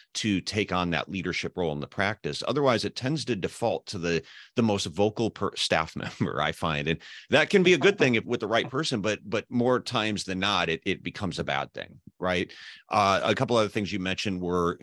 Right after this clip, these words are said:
and, and things you can do with that additional time, were building the culture and growing the practice. And those things typically don't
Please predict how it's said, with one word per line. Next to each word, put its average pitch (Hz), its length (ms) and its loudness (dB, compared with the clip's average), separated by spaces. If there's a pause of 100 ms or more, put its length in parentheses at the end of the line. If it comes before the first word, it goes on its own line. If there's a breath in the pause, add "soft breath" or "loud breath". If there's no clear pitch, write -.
and, 87 240 -2
and 85 240 -4
things 101 220 2
you 101 60 0
can 85 120 0
do 110 140 0
with 104 100 2
that 85 160 2
additional 80 400 -4
time, 92 300 -2
were 76 100 -4
building 98 480 0
the 76 60 -2
culture 135 600 -4 (360 loud breath)
and 95 180 -4
growing 87 400 -2
the 76 80 -4
practice. - 640 -8
And 104 120 -4
those 131 240 -2
things 165 280 0 (260)
typically 123 720 0 (400 loud breath)
don't 117 320 0